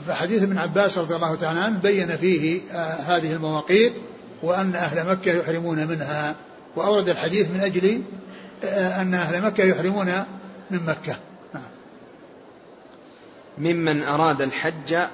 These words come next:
Speaker 2: والعمرة.
Speaker 1: ثم إنه قيد ذلك بقوله: "ممن أراد الحج والعمرة"، أما من لا يريد حجا ولا عمرة يدخل كما يشاء،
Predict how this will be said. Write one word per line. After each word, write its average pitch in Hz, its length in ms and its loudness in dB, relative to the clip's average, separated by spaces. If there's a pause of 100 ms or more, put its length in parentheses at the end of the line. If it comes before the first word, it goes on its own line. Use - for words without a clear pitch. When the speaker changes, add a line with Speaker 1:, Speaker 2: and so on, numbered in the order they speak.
Speaker 2:
والعمرة. 135 540 2
Speaker 1:
ثم 254 200 8
إنه 240 340 4
قيد 233 400 6
ذلك 220 420 6
بقوله: 220 720 6 (400)
"ممن 220 380 2
أراد 214 300 6
الحج 202 400 4
والعمرة"، 185 480 2 (1120)
أما 254 320 4
من 226 200 4
لا 233 120 6
يريد 269 260 4
حجا 214 360 4
ولا 202 160 4
عمرة 240 220 4
يدخل 285 280 4
كما 254 260 2
يشاء، 196 340 0